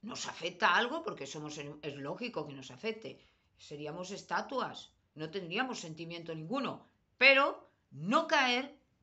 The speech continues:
en ese pánico, que es cuando ya, mm, no sabemos por dónde va, si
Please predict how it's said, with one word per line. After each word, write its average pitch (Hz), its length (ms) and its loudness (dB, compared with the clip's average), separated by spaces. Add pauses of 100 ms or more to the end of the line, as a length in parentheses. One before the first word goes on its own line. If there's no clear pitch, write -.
(400)
en 190 200 4
ese 233 720 2
pánico, 226 720 6 (300)
que - 100 -10
es 151 100 -8
cuando 185 320 0
ya, 190 440 2 (320)
mm, 190 520 -4
no 226 120 2
sabemos 220 460 2
por 208 180 -2
dónde 196 280 0
va, 220 160 6
si 156 420 -8